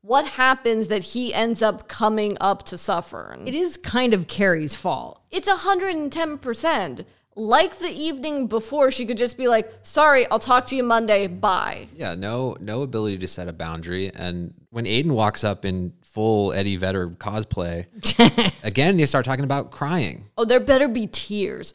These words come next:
Speaker 1: Carrie must know Raoul's driving schedule, 'cause I think that's what she was hoping for, is like, "Well,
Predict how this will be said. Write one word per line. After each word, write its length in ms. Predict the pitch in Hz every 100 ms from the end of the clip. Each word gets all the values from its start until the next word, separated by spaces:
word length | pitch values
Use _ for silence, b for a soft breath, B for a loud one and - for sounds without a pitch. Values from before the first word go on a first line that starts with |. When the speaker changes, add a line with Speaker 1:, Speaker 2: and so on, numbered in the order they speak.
| b b
Speaker 1:
Carrie 340 | - 339 392 415
must 360 | 294 302 302
know 420 | 240 208 208 214
Raoul's 840 | 202 208 208 196 190 196 190 185 -
driving 500 | - 214 185 180 180
schedule, 460 | - 175 - 165
'cause 120 | 175 214
I 100 | 254
think 260 | 339 339
that's 320 | 220 240 277 254
what 120 | 254
she 100 | 240
was 160 | 202 175
hoping 420 | 233 220 214 190
for, 220 | 202 196
is 140 | 196 185
like, 220 | 220 220
"Well, 400 | 254 262 247